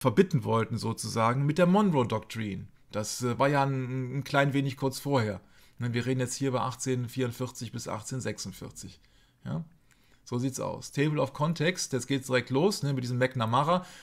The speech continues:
Direkt im ersten Kapitel, ja, britischer Agent oder päpstlicher Missionar? Hm?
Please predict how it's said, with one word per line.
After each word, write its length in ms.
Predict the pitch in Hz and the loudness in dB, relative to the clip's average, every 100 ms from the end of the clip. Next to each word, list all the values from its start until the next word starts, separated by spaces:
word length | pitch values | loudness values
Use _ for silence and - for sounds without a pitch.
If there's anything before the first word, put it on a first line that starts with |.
| - 131 | -6 0
Direkt 320 | 135 170 180 | 2 2 2
im 100 | 160 | -4
ersten 720 | 143 180 196 - 180 180 170 | 0 0 2 2 2 2 -2
Kapitel, 520 | - 139 175 113 113 123 - | -4 0 2 2 -2 -4 -4
ja, 180 | 123 131 - | -2 -2 0
britischer 460 | - 151 196 185 160 | 4 6 6 4 6
Agent 440 | 139 202 254 - | 6 6 4 2
oder 320 | 185 175 170 165 | 4 8 8 6
päpstlicher 760 | - 170 170 151 156 151 147 | 4 2 2 2 6 6 6
Missionar? 680 | 139 143 143 143 117 95 95 _ _ _ _ _ _ - | 4 2 2 2 2 0 -6 _ _ _ _ _ _ -4
Hm? 240 | 170 233 | -2 -2